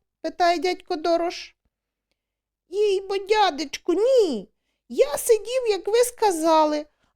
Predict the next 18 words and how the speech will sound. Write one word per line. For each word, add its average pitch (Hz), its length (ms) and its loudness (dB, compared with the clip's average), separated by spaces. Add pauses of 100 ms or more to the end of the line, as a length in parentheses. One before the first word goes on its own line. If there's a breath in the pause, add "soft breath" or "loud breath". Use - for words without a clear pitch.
(100)
а 539 60 -12
вони 539 320 2
чогось 466 360 4
налякались 427 1080 2
і 277 240 -6
знялися". 311 840 -2 (1800)
"Ох 294 420 -6
і 226 60 -6
полохлива, 226 1300 2
ох 330 320 2
і 320 120 -2
сторожка 311 960 0
птиця", 190 1120 -4 (420)
зітхнув 185 680 -6
дядько 180 400 0
Дорош. 156 640 -4 (800)
А 185 160 -2
другий: 202 680 0